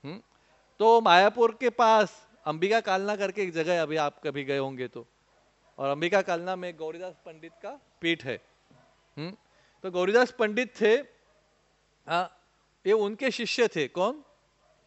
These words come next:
दुखी कृष्णदास, करेक्ट ना? हाँ, हृदय चैतन्य, हाँ, हृदय चैतन्य के शि-, हाँ, sorry, हृदय चैतन्य के शिष्य थे दुखी कृष्णदास। I was having that doubt, इसलिए मैं थोड़ा पूछा। Correct, अभी मेरे को याद आ गया।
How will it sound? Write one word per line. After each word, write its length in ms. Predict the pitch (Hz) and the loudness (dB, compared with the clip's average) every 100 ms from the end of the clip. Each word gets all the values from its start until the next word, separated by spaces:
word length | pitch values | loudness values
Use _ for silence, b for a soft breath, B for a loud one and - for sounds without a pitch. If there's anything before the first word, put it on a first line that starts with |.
| _ _ _ _ _ | _ _ _ _ _
दुखी 280 | 143 165 208 | -12 -10 -10
कृष्णदास, 600 | 165 - 143 120 110 _ _ _ _ | -10 -10 -10 -10 -12 _ _ _ _
करेक्ट 280 | 185 165 117 | -4 -4 -8
ना? 100 | 285 _ _ _ _ _ _ _ 160 | -20 _ _ _ _ _ _ _ -2
हाँ, 80 | |
हृदय 140 | 208 240 | 2 4
चैतन्य, 340 | 196 165 156 | 2 -4 -6
हाँ, 80 | 151 | -4
हृदय 200 | 170 233 | 0 0
चैतन्य 300 | 220 226 226 | 0 -6 -8
के 220 | 277 285 | -6 -8
शि-, 160 | - 185 | -8 -8
हाँ, 100 | 151 | -8
sorry, 220 | 143 120 - b b b | -8 -10 -14 b b b
हृदय 220 | 156 208 247 | -2 0 2
चैतन्य 400 | 233 220 233 233 | 0 -4 -6 -6
के 120 | 247 | -8
शिष्य 320 | 208 - 214 | -8 -6 -4
थे 140 | 262 | -4
दुखी 240 | 220 196 208 | -6 -4 -6
कृष्णदास। 380 | 175 151 135 123 | -6 -6 -6 -6
I 320 | - 160 175 | -4 -2 -2
was 140 | 180 | -4
having 160 | 170 180 | -4 -4
that 140 | 175 | -4
doubt, 180 | 156 151 | -4 -4
इसलिए 220 | 135 165 | -6 -8
मैं 140 | 160 147 131 | -6 -8 -12
थोड़ा 280 | - 139 | -10 -10
पूछा। 320 | 131 123 - - _ b b b | -10 -12 -14 -16 _ b b b
Correct, 240 | 156 131 - _ _ _ - | -8 -8 -10 _ _ _ -8
अभी 180 | 143 143 | -6 -6
मेरे 100 | 139 | -6
को 100 | 135 | -6
याद 100 | 120 | -6
आ 60 | |
गया। 140 | 113 | -10